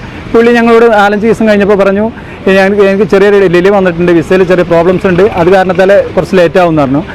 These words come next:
പിന്നെ അത് കഴിഞ്ഞ് പിന്നെ അവനോട് കാര്യങ്ങൾ ചോദിക്കും തോറും അവൻ ഓരോ ആളുകളെ അവൻ റിമൂവ് ചെയ്ത് തുടങ്ങി. അവൻ എന്നോട് പറഞ്ഞു, "പിന്നെ നീ പിന്നെ ക്യാഷ് തന്നില്ലേ, നിങ്ങൾക്ക് പിന്നെ വിസ വേണമെന്നുണ്ടെങ്കിൽ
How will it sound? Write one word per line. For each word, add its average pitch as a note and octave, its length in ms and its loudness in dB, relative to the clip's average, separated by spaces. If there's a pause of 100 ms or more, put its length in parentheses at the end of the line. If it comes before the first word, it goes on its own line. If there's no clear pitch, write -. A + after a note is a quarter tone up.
(320)
പിന്നെ A3+ 200 2
അത് B3+ 180 2
കഴിഞ്ഞ് A#3+ 320 0
പിന്നെ F#3+ 560 0
അവനോട് G#3 520 0
കാര്യങ്ങൾ G3 360 0
ചോദിക്കും G3 460 2
തോറും G3 260 2
അവൻ F#3+ 400 2
ഓരോ G3+ 280 2
ആളുകളെ F#3+ 400 2
അവൻ F#3+ 260 -2
റിമൂവ് F3+ 360 0
ചെയ്ത് F3 200 0
തുടങ്ങി. C#3+ 300 0 (460)
അവൻ A3 220 2
എന്നോട് A3 320 2
പറഞ്ഞു, A3 320 2
"പിന്നെ G3 320 2
നീ G3+ 240 0
പിന്നെ F3+ 680 0 (200)
ക്യാഷ് F#3+ 280 0 (120)
തന്നില്ലേ, F#3 340 0 (340)
നിങ്ങൾക്ക് G3 300 2
പിന്നെ F3+ 480 0
വിസ E3 280 -2
വേണമെന്നുണ്ടെങ്കിൽ G#3+ 880 0